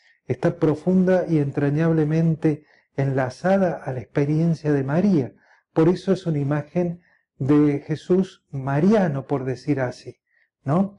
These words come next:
Creo que la cruz de la unidad ha rescatado esa dimensión de manera genial de la unión entre Cristo y María.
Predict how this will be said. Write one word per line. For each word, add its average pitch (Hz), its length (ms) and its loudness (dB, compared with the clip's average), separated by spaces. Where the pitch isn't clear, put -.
Creo 175 300 4
que 160 120 2
la 143 180 0
cruz 196 340 0
de 180 80 2
la 170 100 2
unidad 190 580 2
ha 139 100 -2
rescatado 156 840 0
esa 170 220 0
dimensión 175 760 2
de 180 100 0
manera 151 420 -2
genial 208 680 0
de 180 460 0
la 147 180 -2
unión 156 280 0
entre 170 300 -2
Cristo 151 420 -4
y 143 40 -2
María. 135 600 -2